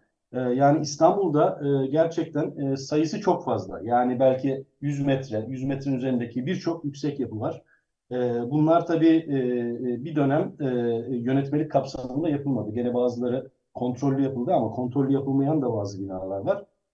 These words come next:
E, bu binalarda özellikle, e, zemin yapı etkileşiminin nasıl olacağına dair, e, tabii kafamızda soru işaretleri var. İşte araştırılması gereken konu olarak belirttiğimiz. Ama dediğiniz gibi yani Düzce bölgesinde bu, o, zeminin bu özelliğinden dolayı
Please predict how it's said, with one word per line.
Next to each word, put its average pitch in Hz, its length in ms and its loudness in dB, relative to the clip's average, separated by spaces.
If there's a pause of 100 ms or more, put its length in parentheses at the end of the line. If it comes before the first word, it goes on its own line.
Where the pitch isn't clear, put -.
(240)
E, 120 40 -2 (500)
bu 160 220 -4
binalarda 170 680 8
özellikle, 117 600 0 (180)
e, 117 40 -4 (440)
zemin 139 340 4
yapı 147 200 4
etkileşiminin 143 680 2
nasıl 160 220 2
olacağına 139 520 4
dair, 120 400 -2 (420)
e, 117 180 0
tabii 139 200 2
kafamızda 135 460 0
soru 147 240 0
işaretleri 110 580 -2
var. 139 140 -2
İşte 139 180 -8
araştırılması 120 600 -4
gereken 110 420 -6
konu 117 200 -8
olarak 98 360 -8
belirttiğimiz. 117 600 -10 (380)
Ama 226 200 -2
dediğiniz 196 380 0
gibi 123 140 2
yani 151 380 4
Düzce 180 320 0
bölgesinde 160 680 2 (320)
bu, 170 360 2
o, 147 320 4
zeminin 170 460 2
bu 185 140 6
özelliğinden 170 760 2
dolayı 139 460 0